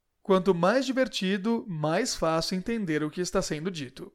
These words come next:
E como o objetivo é inovar e tornar tudo mais atrativo, vale dar aquela turbinada na palestra. Recorrer a uma abordagem lúdica e motivadora, como uma palestra com mágica, por exemplo, é uma ótima forma de surpreender a todos e superar as expectativas.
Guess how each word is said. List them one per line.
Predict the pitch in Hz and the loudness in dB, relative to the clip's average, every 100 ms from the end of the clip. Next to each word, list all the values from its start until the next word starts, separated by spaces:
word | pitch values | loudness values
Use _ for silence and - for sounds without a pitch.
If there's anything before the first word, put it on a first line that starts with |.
| _ _ _ _ _ _ _ _ - | _ _ _ _ _ _ _ _ -6
E | 254 | -6
como | - 277 277 | 0 0 2
o | |
objetivo | 262 170 175 - 185 156 | 0 2 0 2 0 0
é | 147 | 0
inovar | 143 131 147 165 220 | -2 -2 2 2 2
e | |
tornar | 220 175 147 139 - | 2 0 0 -4 -4
tudo | 208 240 175 | -2 0 0
mais | 143 135 | 0 -2
atrativo, | 135 220 - 208 226 247 311 | -2 -2 0 -2 0 -2 -4
vale | 208 156 165 | -2 0 2
dar | 196 208 | 4 4
aquela | 202 208 202 | 4 2 0
turbinada | 202 - 220 - 220 165 165 | -2 -2 -2 0 0 0 0
na | 185 196 | 0 2
palestra. | 240 185 139 - - - _ _ _ _ _ | 4 4 2 -2 -10 -12 _ _ _ _ _
Recorrer | - 196 202 196 170 202 | -2 2 4 6 6 6
a | 240 | 4
uma | 240 | 2
abordagem | 226 220 170 160 147 147 | 2 2 4 2 2 0
lúdica | 160 226 240 - | 2 2 0 0
e | 233 | 2
motivadora, | 220 233 233 170 147 165 196 226 - | 2 2 0 2 2 4 4 2 -4
como | 190 180 | 0 0
uma | |
palestra | 180 151 147 202 - 202 | 2 2 4 0 0 -2
com | 220 | -2
mágica, | 226 170 202 185 143 143 | -2 2 4 2 0 -6
por | 135 151 | -4 0
exemplo, | 151 147 135 131 190 247 - - | 0 0 -6 0 2 2 -4 -4
é | 156 | -2
uma | 147 139 | 0 2
ótima | 139 190 233 240 | 2 2 0 -4
forma | - 190 196 | 2 2 2
de | 190 | -2
surpreender | 185 - 240 254 254 185 180 | -4 -2 -4 -2 -2 0 2
a | 226 | 0
todos | - 185 196 196 156 | 0 4 4 4 -2
e | 147 | -4
superar | 214 277 233 156 156 | -4 2 4 4 2
as | 175 | 0
expectativas. | 160 190 175 240 - 139 110 - - | 0 -2 0 0 0 -4 -4 -10 -10